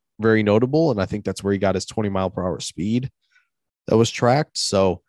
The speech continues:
I thought he did well. Um, at safety, I think Chris Smith and Jamie Robinson were physical in coverage when they needed to be. Um, they look like field generals operating on the back end of team drills. Uh, Sidney Brown from Illinois did fantastic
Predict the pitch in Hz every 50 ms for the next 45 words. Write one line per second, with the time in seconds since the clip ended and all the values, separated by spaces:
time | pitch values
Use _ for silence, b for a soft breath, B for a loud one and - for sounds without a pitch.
0 | _ _ _ _ _ _ _ _ _ _ _ _ _ _ - - 92 - 90 92
1 | 98 104 107 95 104 95 90 95 101 104 104 104 104 104 _ _ _ _ _ -
2 | 95 95 95 95 95 82 92 - - - - 127 123 135 131 - - 170 180 185
3 | 190 196 _ _ _ _ _ _ _ _ - - _ _ _ _ _ _ _ _
4 | _ _ _ _ _ _ _ _ _ _ - - 160 147 - - - 156 156 -
5 | - - 135 143 151 156 - - 123 117 104 - 117 113 120 123 113 104 101 104
6 | 113 113 113 107 - 123 113 101 92 - - 113 120 117 123 117 117 113 104 98
7 | - - - 110 117 120 127 117 117 123 123 120 120 120 123 120 117 117 117 110
8 | 127 127 127 127 120 104 - _ _ _ _ _ - - 92 92 92 92 87 90
9 | 90 104 110 110 113 110 - - 120 113 107 - - 113 110 107 98 101 107 107
10 | 107 107 107 101 101 101 104 107 104 113 110 110 110 104 101 101 95 101 104 107
11 | - - 113 107 104 95 - - - 123 123 123 113 120 123 123 123 117 117 113
12 | 107 - - - _ _ _ _ _ _ _ _ _ _ _ _ _ _ _ _
13 | _ _ _ _ _ _ _ _ _ - 95 98 98 95 95 92 90 - - -
14 | - - 160 170 196 208 139 101 104 101 104 110 104 98 87 98 95 101 101 98
15 | 95 92 92 95 90 87 87 82 - _ - - 98 92 87 - - 85 69 -
16 | - - - -